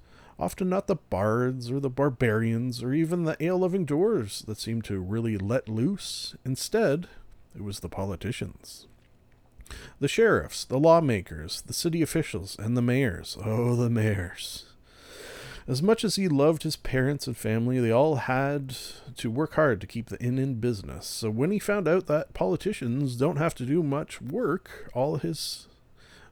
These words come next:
do much work at all, his fate was sealed. And from that moment on, he focused his energies on gaining some sort of political office.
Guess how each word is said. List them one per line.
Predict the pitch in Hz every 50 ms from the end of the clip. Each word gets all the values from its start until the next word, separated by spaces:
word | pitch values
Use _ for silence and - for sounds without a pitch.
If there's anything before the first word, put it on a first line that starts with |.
| _ - - - - _ - 120 123 127
do | 143 175 180
much | 160 151 - - 147
work | 165 160 -
at | 131
all, | 123 175 220 156 131 165 143
his | 151 156 151
fate | - - - 135 147 151
was | 147 143 143 -
sealed. | - - - 117 107 90 76 69 67 67 64 - - - - - - -
And | - 110
from | - 98 101 107
that | 135 180 139
moment | 147 160 180 190 175 147
on, | 139 151 160 151
he | 131 135 120
focused | - - 135 135 - - 143 - -
his | 131 123 - -
energies | - 110 110 127 127 117 117 123 131 147 139
on | - - 98 101
gaining | 101 - 113 127 139 143 143 143 139 135
some | - - - 139 160 143
sort | - - - 117 135 - -
of | 127 127 143 -
political | - - 123 131 151 165 - - - 151 156 - -
office. | - 135 156 - - - - - - - - - - -